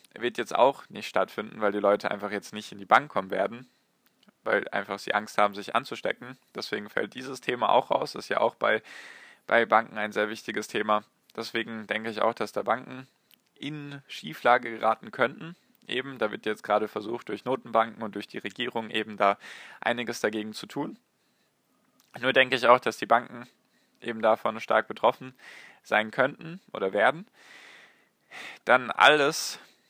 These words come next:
was mit Öl irgendwie zu tun hat, Ölförderung, Öllieferung, Ölverarbeitung, Ölprodukte, all das, das ganze Thema Öl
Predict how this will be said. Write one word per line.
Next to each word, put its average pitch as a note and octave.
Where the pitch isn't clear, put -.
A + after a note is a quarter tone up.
was A2
mit G2
Öl C#3+
irgendwie D#3
zu -
tun D3+
hat, F3
Ölförderung, C#3+
Öllieferung, B2+
Ölverarbeitung, A#2+
Ölprodukte, A#2+
all A#2
das, A#2
das -
ganze A#2
Thema A2+
Öl C#3